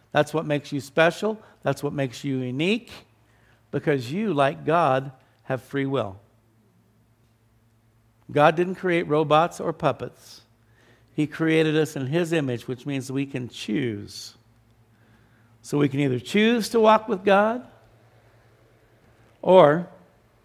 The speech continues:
we can choose to walk according to our own lusts, like these creeps.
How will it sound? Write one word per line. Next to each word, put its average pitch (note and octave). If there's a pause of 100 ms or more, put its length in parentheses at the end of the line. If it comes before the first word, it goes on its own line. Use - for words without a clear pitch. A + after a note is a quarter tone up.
(600)
we D3
can C#3+
choose D#3+
to D3
walk C#3+
according C#3+
to D3
our D#3
own D#3+
lusts, -
like C#3
these E3 (280)
creeps. -